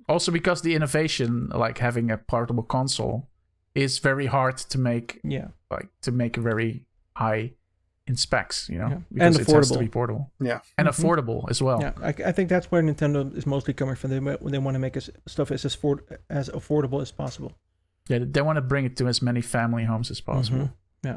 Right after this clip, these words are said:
Speaker 1: But yeah, that's, that's always, always gonna be a, a bottleneck where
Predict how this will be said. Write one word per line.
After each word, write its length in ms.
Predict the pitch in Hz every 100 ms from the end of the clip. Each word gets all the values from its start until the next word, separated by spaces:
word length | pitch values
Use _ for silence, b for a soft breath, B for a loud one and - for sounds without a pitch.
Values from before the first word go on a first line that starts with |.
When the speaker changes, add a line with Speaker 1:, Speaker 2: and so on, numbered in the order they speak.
| -
Speaker 1:
But 160 | 120
yeah, 180 | 135 127
that's, 320 | 123 156 -
that's 280 | - 151 160
always, 340 | 156 151 156 170 175 _ -
always 220 | 151 143
gonna 200 | 139 127
be 160 | 131
a, 140 | 123 120
a 100 | 120
bottleneck 760 | 127 147 143 110 104 - 120 -
where 400 | 123 120 110 131